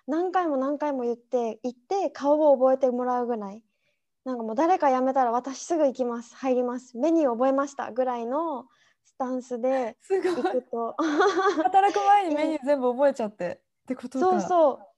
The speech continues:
Speaker 1: とか。でもなんか
Speaker 2: うん。
Speaker 1: 私もよく仕事決まったら、すぐ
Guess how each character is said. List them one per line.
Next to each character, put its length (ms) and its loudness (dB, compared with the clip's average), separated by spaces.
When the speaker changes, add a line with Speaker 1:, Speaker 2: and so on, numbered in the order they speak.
Speaker 1:
と 140 -4
か。 360 -6
で 120 4
も 120 2
な 140 4
ん 80 -4
か 80 0
Speaker 2:
う 40 4
ん。 20 4
Speaker 1:
私 360 0
も 140 0
よ 140 4
く 100 -6
仕 160 -4
事 260 2
決 140 -8
ま 140 -2
っ 120 -8
た 140 -4
ら、 420 -2
す 200 -6
ぐ 460 2